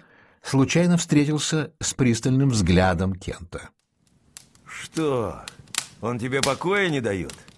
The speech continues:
Speaker 2: Уткнись мордой в стену. Тем более, что давно пора уже убрать кливер, потушить огни и залечь спать. Давай ложись, салага,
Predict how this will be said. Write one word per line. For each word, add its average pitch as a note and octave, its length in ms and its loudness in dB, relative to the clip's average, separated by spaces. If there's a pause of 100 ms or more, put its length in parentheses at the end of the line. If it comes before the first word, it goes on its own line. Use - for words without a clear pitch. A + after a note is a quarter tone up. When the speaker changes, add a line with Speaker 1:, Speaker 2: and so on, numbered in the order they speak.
(680)
Speaker 2:
Уткнись E3+ 580 -2
мордой D#3+ 500 0
в - 60 -6
стену. A#2+ 760 -2 (600)
Тем D#3 140 -2
более, D#3+ 240 0
что D3+ 180 -4
давно D#3 340 0
пора D#3 300 2
уже C#3+ 240 2
убрать D3 480 2
кливер, D#3+ 420 2
потушить C3+ 460 -2
огни D#3 380 0
и D3 40 0
залечь C#3+ 360 0
спать. - 600 -2 (100)
Давай G3 260 4
ложись, E3+ 400 2
салага, G#2 640 -2